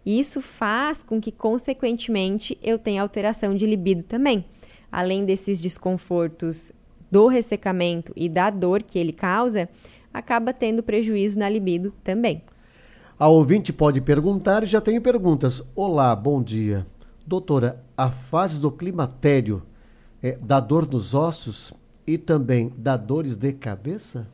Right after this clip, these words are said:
Speaker 1: A gente pode ter, é, manifestação de dor de cabeça, dor nos ossos, normalmente tem outros fatores que estão associados,
Speaker 2: Uhum.
Speaker 1: outras causas,
Speaker 2: Uhum.
Speaker 1: causas reumatológicas.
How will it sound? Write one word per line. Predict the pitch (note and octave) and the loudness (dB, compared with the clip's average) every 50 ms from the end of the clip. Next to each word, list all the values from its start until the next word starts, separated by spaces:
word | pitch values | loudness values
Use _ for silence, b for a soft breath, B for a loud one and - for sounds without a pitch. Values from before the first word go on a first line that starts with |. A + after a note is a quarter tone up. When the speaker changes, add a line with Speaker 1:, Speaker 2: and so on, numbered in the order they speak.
| _ _ b b b b b b b b _ - | _ _ b b b b b b b b _ -8
Speaker 1:
A | D#3+ F3 | -6 -6
gente | E3 F#3 F#3 G3 G#3 - - | -4 -4 -4 -6 -6 -8 -12
pode | - _ - G3 D#3+ D#3 D#3 E3+ G#3 A#3+ D4 C#4+ | -12 _ -2 0 2 2 2 2 2 0 -2 -4
ter, | - - - D#3+ E3 F3+ F#3 F3+ - - | -4 -4 -4 -2 0 0 0 -2 -4 -4
é, | - D#3 D#3 | -4 -4 -2
manifestação | D#3+ D#3 D#3 E3 D#3+ - E3 D#3+ - D#3+ D#3 - D#3 D3+ D3+ | -2 -4 -6 -6 -6 -8 -8 -6 -6 -8 -6 -6 -6 -6 -4
de | D#3 D3+ D#3 | -4 -6 -6
dor | C#3 D3 D3+ D3+ | -6 -4 -4 -4
de | D3 C3+ - | -6 -8 -10
cabeça, | - - D3+ C#3 C3+ C#3 C3+ C#3 C#3+ D3+ D#3+ E3+ E3+ - - - E3+ D#3+ D#3+ B B B B B B B - | -10 -8 -8 -6 -6 -4 -4 -4 -4 -2 -2 -4 -4 -6 -6 -6 -4 -4 -6 B B B B B B B -10
dor | E3+ D#3 D3+ F#3 G3+ A3 B3+ C#4 D4 | -6 -2 2 2 4 4 4 2 0
nos | D4 C4+ B3+ A#3+ A3 F3+ F3 | 0 -2 -2 -2 -2 0 0
ossos, | E3+ E3 E3+ F#3 G#3+ - - A3 A3 G#3 G3+ G#3 G#3+ - - - _ - - - | 0 0 0 -2 -2 -4 -4 -4 -4 -4 -6 -10 -12 -16 -18 -20 _ -20 -12 -6
normalmente | - G#3+ A3 A3+ A#3 A#3 B3 C#4 D4 C#4+ C#4 C4 B3+ A#3 G#3+ G#3 G#3 G#3+ A3+ - A#3+ | -2 -2 0 2 2 2 2 2 0 -2 -4 -4 -2 -2 -2 -2 -2 -2 -4 -6 -6
tem | A3+ - A3+ A3+ A3 | -4 -2 -2 0 0
outros | G3+ F#3+ G3 G3+ A3 A#3 A#3 - A#3+ B3 - - | 2 2 2 2 2 0 -4 -6 -8 -10 -8 -6
fatores | - B3+ B3+ - - A3+ G3+ G3+ G3 A3+ A#3 - | -4 -4 -4 -2 -2 0 0 0 -2 -4 -8 -10
que | - - A#3+ | -10 -8 -8
estão | A3+ - - - G3 F#3+ F#3+ | -8 -8 -4 -4 -2 -2 -2
associados, | G3 G3+ - G#3 G3+ - - B3 G#3 F#3 D#3 C#3+ C3+ C3+ - | -2 -4 -4 -6 -6 -4 -4 -2 -2 0 -2 -2 -4 -4 -2
Speaker 2:
Uhum. | D#3 D#3+ | -2 -2
Speaker 1:
outras | E3 E3 - F#3+ F3+ F#3+ - | -2 -4 -4 -4 -6 -6 -6
causas, | - - G#3 F#3+ E3+ D3+ C#3+ C3 C3+ B2+ - - | -4 -4 -2 0 0 -2 -2 -4 -6 -8 -10 -10
Speaker 2:
Uhum. | A#2+ G#2+ G#2 F#2 F2+ F2+ F2 | -12 -10 -10 -10 -12 -12 -8
Speaker 1:
causas | - D#3+ D#3+ D3+ E3 E3 D#3 | -4 -4 -4 -2 -2 -4 -4
reumatológicas. | D#3+ F3+ E3 E3 E3+ E3+ - F#3 F#3 F#3+ F#3 E3 D3+ C3+ B2+ - - - G2+ - - | -4 -4 -4 -2 -4 -4 -4 -2 0 2 2 2 2 0 -2 -6 -10 -14 -14 -14 -16